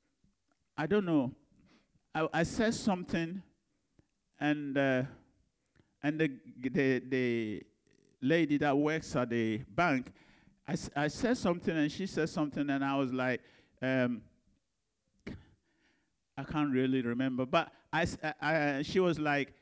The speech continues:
"Even, um, in a business sector, it's people that you like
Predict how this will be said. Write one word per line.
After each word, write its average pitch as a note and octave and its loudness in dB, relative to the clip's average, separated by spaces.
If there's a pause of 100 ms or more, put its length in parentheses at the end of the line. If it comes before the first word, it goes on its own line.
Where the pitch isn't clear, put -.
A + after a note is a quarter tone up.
(300)
"Even, B3 0 (560)
um, C3+ 2 (100)
in D3+ 2
a D3 6
business F#3 -4
sector, A#2+ -4 (300)
it's C3+ -6
people F#3 -2
that D#3 -6
you B2 2
like A#2 -6